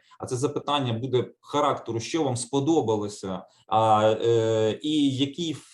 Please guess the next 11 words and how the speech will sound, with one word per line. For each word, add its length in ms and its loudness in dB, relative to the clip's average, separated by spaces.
ну, 280 0
що 140 2
вам 120 2
сподобалося, 760 0
і 80 -2
які, 420 -8
на 100 -6
вашу 280 -4
думку, 540 -4
ем, 1400 -6
є 540 0